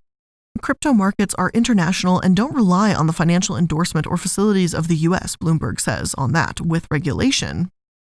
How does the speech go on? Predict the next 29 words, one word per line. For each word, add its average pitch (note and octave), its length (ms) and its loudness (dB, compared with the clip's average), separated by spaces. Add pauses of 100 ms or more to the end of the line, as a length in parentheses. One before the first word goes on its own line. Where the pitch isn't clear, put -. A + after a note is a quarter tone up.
(220)
crypto - 360 -2
exchanges F#3 540 2
would F3 120 2
become G3+ 400 2
more F#3 260 4
bureaucratic G3+ 640 -2
and G3 160 4
less F3 260 0
innovative, F2 560 -2
as F3+ 220 0
they F#3+ 80 -2
would G3+ 200 0
have B3+ 180 -2
a A3+ 40 -2
greater G3+ 340 -4
stake E3+ 340 -4
in G3+ 100 2
the A3+ 80 2
financial F3 420 0
status - 380 -8
quo. - 320 -6 (500)
Non-U A#3 460 4
S G3 140 0
based D#3+ 260 -4
crypto E3+ 300 -2
exchanges F3+ 640 2
and D#3 340 -2
anonymized E3 540 2
systems D#3 560 -4